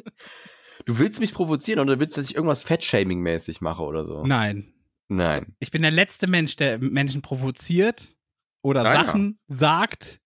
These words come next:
Speaker 2: die irgendwie sind.
Speaker 1: <laughs> Was? Ich versteh's nicht.
Speaker 2: Also, vegane
Speaker 1: Ähm,
Speaker 2: Fleischtheke hat eröffnet. Finde ich gut.
Speaker 1: Ja. Gut.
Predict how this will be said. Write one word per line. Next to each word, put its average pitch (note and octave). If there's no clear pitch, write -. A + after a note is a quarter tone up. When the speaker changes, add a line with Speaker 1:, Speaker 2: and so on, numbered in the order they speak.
Speaker 2:
die D#3+
irgendwie F3
sind. B2+
Speaker 1:
<laughs> -
Was? G#3+
Ich B3+
versteh's A3+
nicht. -
Speaker 2:
Also, F#3
vegane G#3
Speaker 1:
Ähm, B2
Speaker 2:
Fleischtheke G3+
hat C3+
eröffnet. A2+
Finde F#3
ich -
gut. C#3
Speaker 1:
Ja. B2+
Gut. G2